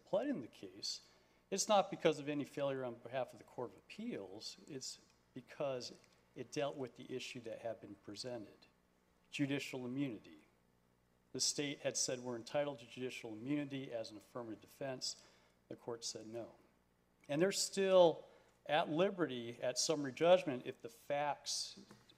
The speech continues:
do not play out like we believe they are, which will establish that we're talking about a ministerial administrative act. If they don't play out that way, they can raise again that these facts are not actionable on their face,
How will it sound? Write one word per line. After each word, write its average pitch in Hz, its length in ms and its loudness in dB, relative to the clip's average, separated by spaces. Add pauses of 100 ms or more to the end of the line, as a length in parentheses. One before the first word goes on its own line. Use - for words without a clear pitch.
(100)
do 139 160 -2
not 131 240 -4 (160)
play 127 320 2
out 131 260 2
like 120 200 -4
we 123 100 -8
believe 165 360 -4
they 120 140 -4
are, 98 180 -8
which 117 220 -10
will 120 100 -4
establish 120 580 -2
that 117 200 -6 (380)
we're 127 80 -6
talking 131 380 4
about 120 260 2
a - 20 -10
ministerial 127 680 -2
administrative 117 640 -8
act. 139 440 -6 (720)
If 117 80 -6
they 139 80 -2
don't 135 180 -4
play 190 160 6
out 240 200 2
that 120 220 -2
way, 113 300 -4
they 123 140 -6
can 120 240 -6
raise 151 340 0
again 143 480 0 (220)
that 120 180 -2
these 135 160 -6
facts 143 440 2
are 120 60 -4
not 123 300 -4
actionable 120 720 -4
on 117 160 -6
their 104 100 -14
face, 110 680 -8